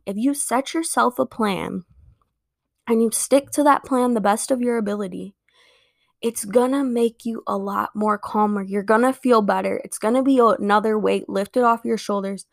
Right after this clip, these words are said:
that you don't have to worry about. We have way too much stuff going on in our day-to-day life to have to be worrying about miscellaneous tasks like this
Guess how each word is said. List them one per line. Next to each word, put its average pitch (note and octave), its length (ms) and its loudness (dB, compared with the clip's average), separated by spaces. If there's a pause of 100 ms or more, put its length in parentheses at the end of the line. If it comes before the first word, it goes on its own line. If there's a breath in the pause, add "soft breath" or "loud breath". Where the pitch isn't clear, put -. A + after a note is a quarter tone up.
(340 soft breath)
that A3 120 4
you A3 140 0
don't A#3+ 240 4
have A3+ 180 0
to G3+ 120 -6
worry G3 260 -4
about. - 300 -12 (680)
We A#3 120 4
have G#3+ 140 6
way A#3+ 320 6
too D#4+ 200 2
much C4 240 2
stuff A3+ 340 0
going G#3+ 300 0
on F#3+ 180 0
in G3 140 -6
our F#3 160 0
day-to-day G3 500 -2
life F#3+ 420 -4
to A3+ 120 -10
have G#3 240 0
to G#3 100 -10
be G#3 140 -4
worrying G3 320 -2
about G#3+ 260 -2
miscellaneous G#3+ 720 -2
tasks F#3 400 -6
like G#3 200 -6
this - 340 -6